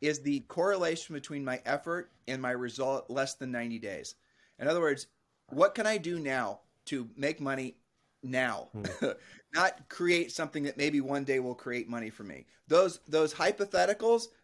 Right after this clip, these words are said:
Speaker 1: those need to be set aside and stop doing them, stop wasting your time on 'em, because they never really worked in the first place. And like I said,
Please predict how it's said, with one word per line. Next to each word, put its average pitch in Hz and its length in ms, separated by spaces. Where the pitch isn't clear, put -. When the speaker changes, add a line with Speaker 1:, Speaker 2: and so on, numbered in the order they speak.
Speaker 1:
those 175 240
need 202 140
to 185 80
be 160 80
set 170 260
aside 127 640
and 123 140
stop 151 360
doing 147 200
them, 135 80
stop 139 340
wasting 135 320
your 123 120
time 123 280
on 120 160
'em, 113 160
because 131 360
they 151 200
never 190 180
really 165 200
worked 151 220
in 139 40
the 123 80
first 151 320
place. 156 240
And 147 80
like 165 160
I 147 80
said, 127 320